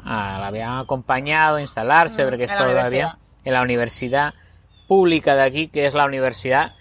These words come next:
Speaker 1: de Carolina del Sur. Es University of South Carolina. Que normalmente ponían el logo U S C,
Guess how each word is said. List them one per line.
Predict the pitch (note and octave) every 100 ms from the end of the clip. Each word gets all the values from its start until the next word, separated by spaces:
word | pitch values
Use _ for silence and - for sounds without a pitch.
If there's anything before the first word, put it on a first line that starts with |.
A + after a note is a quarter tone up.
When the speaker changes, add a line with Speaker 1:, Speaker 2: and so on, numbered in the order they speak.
| - -
Speaker 1:
de | C#3 C3+
Carolina | C3+ B2 A#2+ B2 A#2
del | G2
Sur. | - F2+ - - - - - -
Es | B2+ B2+ - - - - - - C3
University | B2+ B2+ D3 - E3 E3 E3
of | B2
South | - C#3 -
Carolina. | D3+ C#3+ D#3 D3 G#2+ - - - - - - - - -
Que | C#3
normalmente | C3+ C3 D3+ E3 F#3 F3+ D#3
ponían | C3+ C3+ D3+ D#3
el | D#3
logo | E3 E3+ C3 G2 E2+
U | D3 D#3 D3+
S | - F3
C, | - F#3 G3